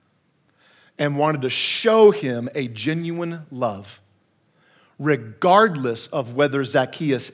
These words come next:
ever changed or not. That's why people loved Jesus the most. Read the scripture. It's the people who were least like Jesus that liked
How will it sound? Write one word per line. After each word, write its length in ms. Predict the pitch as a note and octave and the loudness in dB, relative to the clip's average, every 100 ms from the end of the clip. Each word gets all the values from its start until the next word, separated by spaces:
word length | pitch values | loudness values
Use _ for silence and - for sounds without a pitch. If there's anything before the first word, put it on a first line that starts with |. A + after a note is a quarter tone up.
| - | -6
ever 320 | C#3 D3 D3+ | -6 -6 -10
changed 680 | - - D#3 A#2+ G2+ F#2+ - _ | -10 -8 -6 -6 -10 -16 -20 _
or 100 | A#2+ | -16
not. 300 | G#2+ G2+ G#2 _ _ _ _ _ _ _ _ _ _ _ _ _ _ _ _ _ _ _ _ _ _ _ _ | -14 -14 -16 _ _ _ _ _ _ _ _ _ _ _ _ _ _ _ _ _ _ _ _ _ _ _ _
That's 420 | A#2 E3 F#3+ A3 | -2 2 2 0
why 280 | F3 E3 E3+ | -2 2 2
people 480 | E3+ F#3 E3+ D#3 C#3 | 2 -2 -4 -2 -2
loved 340 | C3+ D#3+ B2+ | 2 2 2
Jesus 480 | A2 C3 E3 B2+ A#2 | -6 -6 -4 -6 -8
the 140 | - A2+ | -10 -8
most. 480 | B2 G2+ - - _ _ _ _ _ _ _ _ _ _ _ _ - | -8 -10 -14 -18 _ _ _ _ _ _ _ _ _ _ _ _ -2
Read 240 | E3+ A3+ | 0 2
the 60 | F#3+ | 0
scripture. 480 | - F3+ - A2 F#2+ _ _ _ _ _ _ _ - | -2 -6 -8 -16 -16 _ _ _ _ _ _ _ 2
It's 180 | G3 - | 2 2
the 120 | D#3+ | -2
people 460 | D#3+ G#3 A3 A3 | 0 -2 2 2
who 120 | E3 F#3+ | 2 0
were 200 | D#3 C#3 | 0 -2
least 500 | C#3 G3+ B3 - - | 0 2 2 -2 -8
like 500 | - F3+ G3+ G#3 - | -6 0 0 0 -8
Jesus 760 | B2+ E3+ D3 A#2 G2 - - - _ _ _ _ _ _ - | -10 -6 -6 -8 -10 -10 -10 -12 _ _ _ _ _ _ -4
that 240 | D3 C3+ | -2 -2
liked 540 | C3 C#3+ E3 F#3 - | -4 0 2 2 -2